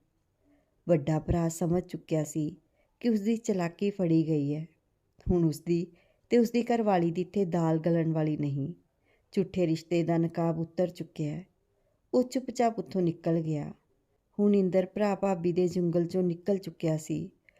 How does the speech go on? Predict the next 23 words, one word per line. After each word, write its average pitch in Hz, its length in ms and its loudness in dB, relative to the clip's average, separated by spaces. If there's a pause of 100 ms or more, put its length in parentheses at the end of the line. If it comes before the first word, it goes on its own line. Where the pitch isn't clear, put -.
(180)
ਉਸਨੂੰ 175 360 -2
ਪ੍ਰੀਤ 165 380 2 (300)
ਤੇ 226 120 2
ਆਪਣੀ 202 280 2
ਗੁੱਡੀ 175 320 0
ਦੀ 180 120 -2
ਬਹੁਤ 170 360 -2
ਯਾਦ 160 240 0
ਆ 156 100 -2
ਰਹੀ 147 280 -6
ਸੀ, 165 260 -8 (560)
ਇਸ 190 220 -2
ਲਈ 185 140 2
ਦੁਪਹਿਰ 170 520 0
ਤੋਂ 175 200 -2
ਬਾਅਦ 165 320 -2 (340)
ਉਹ 220 120 0
ਪ੍ਰੀਤ 196 400 -2
ਦੀ 196 100 -2
ਦੁਕਾਨ 175 400 -2
'ਤੇ 175 180 -2
ਜਾ 165 220 -2
ਪਹੁੰਚਿਆ। 160 640 -4